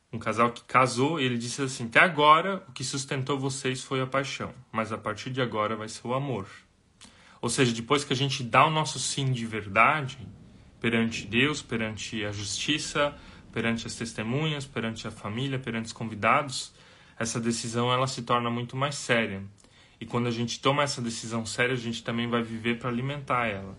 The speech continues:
e pra cuidar dela. Então, eu acho que, é, o desafio de vocês é colocar em prazo de validade sobre o relacionamento de vocês. E esse prazo de validade é o quê? É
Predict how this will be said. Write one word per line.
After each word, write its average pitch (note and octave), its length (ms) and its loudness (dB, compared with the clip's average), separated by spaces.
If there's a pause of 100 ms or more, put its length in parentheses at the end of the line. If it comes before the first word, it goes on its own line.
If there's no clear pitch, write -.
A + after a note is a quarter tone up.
(120)
e A2+ 60 -8
pra A2+ 160 -6
cuidar A#2 340 -2
dela. F#2 280 -8 (560)
Então, B2+ 280 6
eu D3+ 80 8
acho D3+ 240 6
que, D#3 340 2 (500)
é, B2 680 6 (380)
o C3 100 0
desafio C3+ 540 6
de D#3+ 100 -2
vocês D#3 540 2
é E3 80 4
colocar D#3 500 2
em D3+ 60 -4
prazo C#3+ 400 4
de C3+ 100 -4
validade C#3+ 640 4
sobre - 500 -6
o A2+ 40 0
relacionamento A2 720 -8
de G2+ 80 -12
vocês. - 640 -12 (580)
E A#2+ 80 2
esse B2+ 200 -2
prazo C3 300 6
de B2+ 40 -4
validade C3 640 6
é C3+ 40 4
o B2 80 2
quê? G#2+ 320 -6 (720)
É A2 320 0